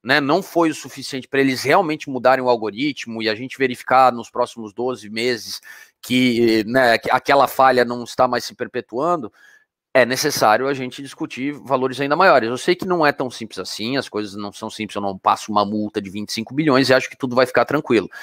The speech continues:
né? Existe toda uma discussão, é, geopolítica por trás,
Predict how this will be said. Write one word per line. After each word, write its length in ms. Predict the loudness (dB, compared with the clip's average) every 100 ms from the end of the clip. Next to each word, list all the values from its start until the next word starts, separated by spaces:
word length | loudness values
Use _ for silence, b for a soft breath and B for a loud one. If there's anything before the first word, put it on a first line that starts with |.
| B B
né? 200 | 2 2
Existe 280 | 2 -2 0
toda 160 | 0
uma 140 | 2 0
discussão, 480 | -2 -6 0 0 0 B B B
é, 360 | 4 6 6 6
geopolítica 600 | 4 2 0 -4 -6 -8
por 160 | -8
trás, 380 | 0 4 4 0